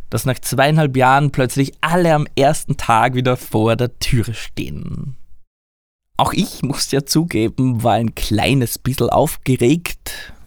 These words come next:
Überall habe ich Ausschau gehalten nach ihnen, den ausländischen Touristen. Insgeheim wahrscheinlich auch ein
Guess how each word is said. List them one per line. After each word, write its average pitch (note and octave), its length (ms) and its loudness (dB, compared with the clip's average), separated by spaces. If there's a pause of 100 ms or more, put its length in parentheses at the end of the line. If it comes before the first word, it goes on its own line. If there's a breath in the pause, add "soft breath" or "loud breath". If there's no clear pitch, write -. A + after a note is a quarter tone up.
(120)
Überall B2 520 0
habe A#2 140 -4
ich - 180 -10
Ausschau D3+ 360 4
gehalten A#2+ 520 0
nach B2 160 -2 (120)
ihnen, C#3+ 500 4 (420 loud breath)
den G#2+ 320 0 (100)
ausländischen A#2+ 840 0
Touristen. C3+ 1000 0 (280)
Insgeheim A#2 500 0
wahrscheinlich A2+ 380 0
auch - 140 -4
ein A2 220 0